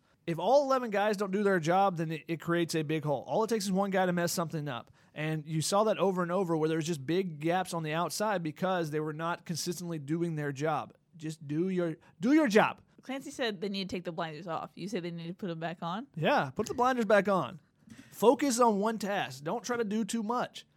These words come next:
Speaker 2: I don't know what to make of E A's performance because I, I talked on this podcast the week of that he had talked about how Clancy's defense is simplified. He feels like he can play so much better in it. He's playing faster. Now, granted, maybe too fast, but I just,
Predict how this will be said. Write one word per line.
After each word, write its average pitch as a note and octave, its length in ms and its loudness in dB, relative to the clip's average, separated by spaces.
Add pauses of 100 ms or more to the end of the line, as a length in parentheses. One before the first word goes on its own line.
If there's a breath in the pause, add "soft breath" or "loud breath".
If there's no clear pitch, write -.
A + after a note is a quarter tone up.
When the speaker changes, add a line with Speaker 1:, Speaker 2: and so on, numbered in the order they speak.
Speaker 2:
I B3 100 6
don't F#4 140 2
know E4+ 120 2
what C#4+ 160 2
to C4 40 -6
make G#3+ 220 0
of E3 80 -4
E F3+ 140 0
A's F#3 120 -2
performance F3+ 480 -12
because B3 240 -6
I, B3 140 2 (120)
I A3 140 2 (160)
talked - 380 -2
on G#4+ 100 -4
this E4 140 -6
podcast A3+ 640 -2
the A3 100 4
week A3 320 -6 (320)
of C4+ 400 2 (240 soft breath)
that A#3 120 -4
he C#4+ 160 -2
had D4+ 200 2 (200)
talked C#4 260 -2
about D#4+ 220 2
how B3+ 260 2 (600 loud breath)
Clancy's G#3+ 480 -2 (180)
defense A#3 380 -4
is D#3+ 120 -6
simplified. B3 680 0 (160 soft breath)
He F#3+ 140 -10
feels F#3+ 220 -6
like F3 180 -4
he F3 120 -8
can D#3+ 240 -8 (240 soft breath)
play F3 180 -2
so F3+ 140 -8
much E3+ 240 -8
better C4+ 300 0
in C4+ 120 -4
it. C4 180 -4 (180 soft breath)
He's F#3 160 -10
playing E3 240 -8
faster. B3+ 560 0
Now, F3+ 260 2
granted, E3+ 380 -4
maybe D#3+ 240 -4
too F4+ 240 0
fast, F3 420 0
but G#3+ 120 -2
I G#3+ 100 4
just, A#3 280 -4